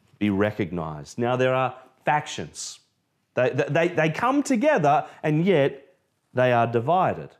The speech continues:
So much so that Paul says in verse twenty,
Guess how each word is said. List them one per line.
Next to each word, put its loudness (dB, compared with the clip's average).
So 0
much 0
so 2
that -2
Paul 2
says 2
in 2
verse 2
twenty, 0